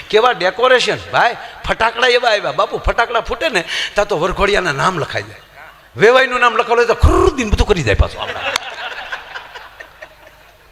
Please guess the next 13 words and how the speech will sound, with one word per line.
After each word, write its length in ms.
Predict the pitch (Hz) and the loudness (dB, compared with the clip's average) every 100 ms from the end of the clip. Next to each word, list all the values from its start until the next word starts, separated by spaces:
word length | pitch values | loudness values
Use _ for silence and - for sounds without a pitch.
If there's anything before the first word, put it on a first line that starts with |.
| - - - - - - | -20 -20 -20 -20 -20 -20
હે? 60 | 135 - - - - - - _ _ _ _ - - - - _ _ - | -20 -20 -20 -20 -20 -20 -20 _ _ _ _ -20 -20 -20 -20 _ _ -2
કેટલી 380 | 190 233 233 220 | 2 2 0 -4
જમવાની 520 | 143 156 180 175 160 | -4 -6 -4 -2 -2
આઈટમ 420 | 131 139 147 117 | -2 -2 -8 -10
બાપુ, 240 | 110 120 135 - - - - - - _ _ _ _ - - - _ _ | -10 -10 -14 -20 -20 -20 -20 -20 -20 _ _ _ _ -20 -20 -20 _ _
નામ 340 | 123 151 180 180 | 0 4 4 2
નો 180 | 165 160 | 0 0
આવડે, 300 | 143 135 123 | 0 -4 -8
ખાતા 520 | - 175 208 202 196 | -4 -2 0 2 0
નો 160 | 185 | 2
આવડે 300 | 180 170 160 | 2 2 0
એવી 320 | 151 156 160 131 | 0 -2 -2 -6
વસ્તુ. 380 | 117 98 - | -8 -12 -18